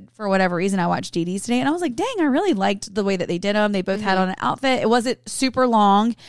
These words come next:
Speaker 1: It wasn't seventeen slides of the same shirt. It was kind of, like, very point. You know, I just like that.
Speaker 2: That is the shit that I can't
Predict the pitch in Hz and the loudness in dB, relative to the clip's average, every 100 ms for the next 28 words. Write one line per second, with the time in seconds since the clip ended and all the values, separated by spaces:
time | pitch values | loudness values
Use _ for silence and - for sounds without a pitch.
0 | - - 240 247 247 - - 233 233 247 | -18 -2 0 2 -2 -6 -6 -4 -2 -4
1 | 233 202 214 208 208 214 202 233 202 170 | 0 0 0 -4 -8 -6 -4 -2 2 2
2 | 196 - 214 208 - 226 220 208 190 214 | 2 0 -2 -2 -2 -4 -2 -4 -2 2
3 | 233 - 220 - 262 277 277 269 269 277 | 0 0 -6 -4 -2 -2 -2 -2 -2 -4
4 | 269 - 180 - 294 415 381 269 254 - | -6 -4 -6 -2 0 0 -2 -2 0 0
5 | 214 185 185 180 196 185 175 | -2 0 -2 -4 -4 -4 -4